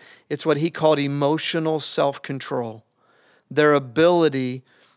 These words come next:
because of superior self-leadership,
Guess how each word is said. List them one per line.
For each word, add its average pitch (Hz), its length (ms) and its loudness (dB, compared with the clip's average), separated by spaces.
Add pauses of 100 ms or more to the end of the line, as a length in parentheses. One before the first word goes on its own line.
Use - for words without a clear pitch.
(120)
because 147 320 -2
of 135 120 -4
superior 175 720 0
self-leadership, 151 1300 -4